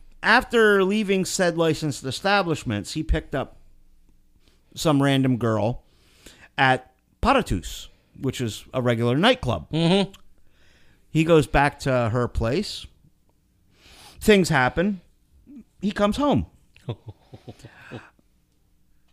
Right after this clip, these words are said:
Speaker 1: Now, this is Sunday morning
Speaker 2: Mm.
Speaker 1: that this happens. I'm laying in bed, fucking,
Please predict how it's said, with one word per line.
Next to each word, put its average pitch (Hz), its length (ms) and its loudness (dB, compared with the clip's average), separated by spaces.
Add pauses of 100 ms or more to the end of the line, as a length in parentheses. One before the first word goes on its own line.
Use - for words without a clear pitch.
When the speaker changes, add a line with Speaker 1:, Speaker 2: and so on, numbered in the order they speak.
(1120)
Speaker 1:
Now, 165 260 4 (160)
this 185 260 4
is 170 380 0
Sunday 214 640 4
morning 175 420 0
Speaker 2:
Mm. 135 760 -4
Speaker 1:
that 147 140 0
this 143 160 -6
happens. 120 520 -6 (800)
I'm 240 320 4
laying 196 360 0
in 160 140 0
bed, 113 360 0 (640)
fucking, 180 800 -6